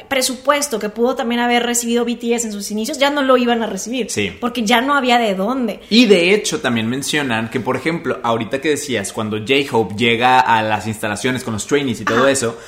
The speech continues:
Speaker 2: dice, "Habían muchos trainees". Para el punto en el que B T S iba a debutar, ya no habían trainees.
Speaker 1: Sí.
Speaker 2: Los habían, eh, librado así de, de los contratos que tenían,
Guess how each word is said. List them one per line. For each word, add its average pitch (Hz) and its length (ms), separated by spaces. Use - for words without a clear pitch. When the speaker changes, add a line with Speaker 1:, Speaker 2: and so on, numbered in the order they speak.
Speaker 2:
dice, 180 260
"Habían 185 380
muchos 247 380
trainees". 196 540
Para 180 220
el 185 80
punto 269 360
en 208 120
el 160 100
que 156 100
B 147 120
T 220 180
S 214 180
iba 151 200
a - 20
debutar, 120 600
ya 147 320
no 185 60
habían 156 200
trainees. 127 360
Speaker 1:
Sí. - 120
Speaker 2:
Los 160 180
habían, 160 600
eh, 123 640
librado 139 520
así 151 220
de, 143 120
de 143 200
los 123 160
contratos 123 480
que - 80
tenían, 131 480